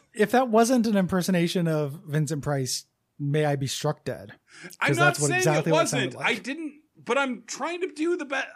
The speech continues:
Speaker 2: I'm literally trying to do my best here.
Speaker 1: Okay. Well, let's see if you can, uh, pull up.
Speaker 2: Okay. Uh, next up, uh, will be Jack Nicholson,
Speaker 1: Mm-hmm.
Speaker 2: uh, in the nineteen ninety-two, I think,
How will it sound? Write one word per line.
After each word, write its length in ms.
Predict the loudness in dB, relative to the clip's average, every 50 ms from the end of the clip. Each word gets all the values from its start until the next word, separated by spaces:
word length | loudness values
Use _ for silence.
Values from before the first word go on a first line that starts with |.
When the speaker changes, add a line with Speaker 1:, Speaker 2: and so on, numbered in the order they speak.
| -4
Speaker 2:
I'm 200 | -4 -4 -4 -4 -10 -8 -6
literally 360 | -6 -4 -4 -4 -4 -6 -4
trying 260 | -4 -2 -2 -2 -4
to 60 | -6
do 120 | -8 -8 -6
my 140 | -6 -6
best 320 | -4 -4 -4 -4 -6 -8 -12
here. 300 | -14 -14 -14 -14 -16 _ _ _ _ _ _ _ _ _ _ _ _ -6
Speaker 1:
Okay. 300 | -6 -2 -2 -2 -4 -4 -8 _ _ _ _ _ _ _ _ _ -2
Well, 100 | 0 0
let's 200 | 0 0 -2 0
see 160 | 2 2 2
if 120 | 2 2
you 100 | -2 0
can, 360 | 0 2 2 2 2 2 0
uh, 240 | 0 0 0 0 0
pull 240 | -2 -2 -2 0 0
up. 240 | 0 -2 -4 _ _ _ _ _ _ _
Speaker 2:
Okay. 280 | -6 -4 -4 -4 -4 -8 _ _ _ _ _ _
Uh, 360 | -8 -6 -6 -6 -6 -8 -10 -10 _
next 240 | -10 -10 -6 -4 -4
up, 220 | -4 -4 -6 _ _ _ _ -8
uh, 260 | -6 -4 -4 -4 -6 -8
will 80 | -10
be 220 | -10 -10 -10 -10 -6
Jack 260 | -4 -4 -4 -2 -4
Nicholson, 400 | -8 -10 -10 -10 -12 -12 -14 -16 _ _ _ _ _ _ _ _ _ _ _ _ _ _ _ -6
Speaker 1:
Mm-hmm. 160 | -2 0 0
Speaker 2:
uh, 140 | -2 -2 -6
in 340 | -12 -12 -12 -12 -12 -12 -12
the 260 | -12 -12 -10 -10 -10 -10
nineteen 340 | -12 -12 -12 -14 -14 -14
ninety-two, 960 | -12 -12 -12 -14 -14 -18 -18 -18 -20 -20 -20 _ _ -20 -18 -12 -10 -10 -10 -10 -12 _ _ _
I 80 | -16
think, 200 | -14 -12 -12 -14